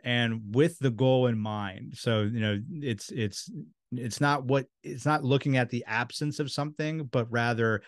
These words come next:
what I have and where I'm going and, and how I get there and who comes along with me. So I'm, I'm, I'm so, uh, happy that we had the chance to have this conversation.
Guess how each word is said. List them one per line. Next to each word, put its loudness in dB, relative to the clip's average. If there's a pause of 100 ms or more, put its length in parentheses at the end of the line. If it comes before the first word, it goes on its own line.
(140)
what 2
I 2
have 2
and -2
where 2
I'm 0
going 0 (340)
and, 0
and -6
how -2
I 2
get -4
there 0
and -2
who 0
comes -4
along -2
with -2
me. -4
So 0
I'm, 2 (280)
I'm, 2
I'm 2
so, 6 (840)
uh, -6
happy 2
that 2
we 4
had 4
the -2
chance -4
to -2
have 0
this -2
conversation. 0